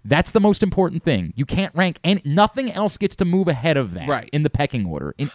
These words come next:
Speaker 1: any world.
Speaker 2: So the timing is just really bad,
Speaker 1: And by the way,
Speaker 2: essentially.
Speaker 1: I, like, I, I would say the same thing to,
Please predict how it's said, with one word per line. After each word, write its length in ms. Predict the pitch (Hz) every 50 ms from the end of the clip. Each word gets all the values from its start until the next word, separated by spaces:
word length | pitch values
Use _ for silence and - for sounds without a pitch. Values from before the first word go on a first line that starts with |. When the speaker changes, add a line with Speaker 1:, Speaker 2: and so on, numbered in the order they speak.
| - _ _
Speaker 1:
any 300 | 175 180 185 202 202 190
world. 420 | 170 151 147 120 104 - - -
Speaker 2:
So 100 | - 196
the 140 | 196 175 185
timing 560 | - - - 240 254 269 233 185 156 139 127
is 100 | 127 117
just 180 | 110 127 117 -
really 300 | 139 143 143 127 117 104
bad, 320 | 98 - 110 92 - - - -
Speaker 1:
And 120 | - 202
by 120 | 226 269 277
the 80 | 269
way, 140 | 262 262 233
Speaker 2:
essentially. 400 | 180 - 143 110 101 - - 196 - - -
Speaker 1:
I, 40 |
like, 200 | 175 214 185 - - _ -
I, 100 | 175 - - _ _ _ _ _ _ _ _ _
I 80 | - 262
would 140 | 262 277 -
say 140 | - 269
the 100 | 262 233
same 240 | - - 254 254 240
thing 200 | - 254 254 240 185
to, 260 | - 208 165 143